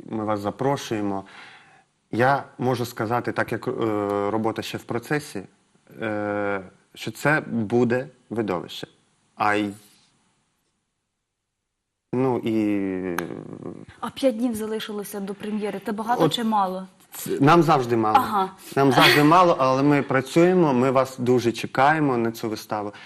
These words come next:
Speaker 1: І хочемо поділитися таким своїм новим досвідом, новою роботою. І я запевняю, що ніхто не залишиться байдужим.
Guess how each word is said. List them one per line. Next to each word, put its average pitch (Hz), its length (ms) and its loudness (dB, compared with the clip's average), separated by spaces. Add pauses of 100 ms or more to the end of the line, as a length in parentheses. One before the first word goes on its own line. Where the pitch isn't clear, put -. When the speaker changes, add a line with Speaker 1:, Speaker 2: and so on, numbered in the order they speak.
(360)
Speaker 1:
І 110 240 4
хочемо 120 400 -2
поділитися 110 1000 0 (100)
таким 110 400 -4
своїм 98 600 -6
новим 101 480 -6
досвідом, 101 720 -6
новою 95 420 -6
роботою. 104 840 -4
І 98 420 -6 (760)
я 113 340 -2
запевняю, 110 540 -4
що 101 300 -8
ніхто 107 1120 -4
не 139 120 2
залишиться 107 880 -6
байдужим. 98 480 -4